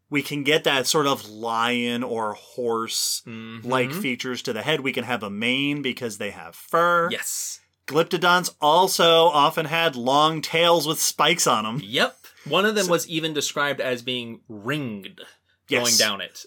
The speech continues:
Speaker 2: And so, like, for the Trask, it had a ringed tail, and there are glyptodons that have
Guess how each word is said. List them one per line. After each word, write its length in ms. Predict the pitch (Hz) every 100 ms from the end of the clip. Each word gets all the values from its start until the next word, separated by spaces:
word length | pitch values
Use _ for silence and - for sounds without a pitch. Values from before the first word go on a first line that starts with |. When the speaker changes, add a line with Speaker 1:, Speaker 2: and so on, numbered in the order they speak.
| -
Speaker 2:
And 360 | 131 117 113 104
so, 420 | 135 117 113 - -
like, 220 | 127 120
for 140 | - 123
the 80 | 113
Trask, 420 | 143 139 117 -
it 80 | 123
had 120 | 117
a 60 | 110
ringed 380 | 123 147 135
tail, 200 | 143 143
and 220 | 139 120 117
there 160 | 123
are 200 | 123 120
glyptodons 440 | 110 151 151 131 113
that 140 | 117
have 420 | - 147 113 104